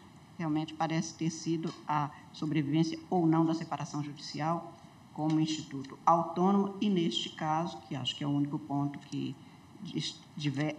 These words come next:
que tem, que conta com a divergência de alguns votos, uma vez que todos estão até aqui de acordo em que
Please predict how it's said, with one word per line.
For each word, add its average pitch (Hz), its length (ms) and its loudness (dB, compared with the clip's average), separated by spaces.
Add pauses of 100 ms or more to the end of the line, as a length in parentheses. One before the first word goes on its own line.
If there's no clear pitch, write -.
(160)
que 151 100 -2
tem, 151 200 -2
que 147 180 -8
conta 160 260 2
com 156 80 2
a 151 40 4
divergência 135 460 -2
de 135 60 -6
alguns 151 300 0
votos, 175 540 0 (320)
uma 139 100 -2
vez 139 280 -4
que 151 120 -6
todos 156 500 -2
estão 139 360 -2
até 135 280 -2
aqui 135 440 -4 (1040)
de 131 160 -6
acordo 156 560 0
em 147 100 6
que 139 420 0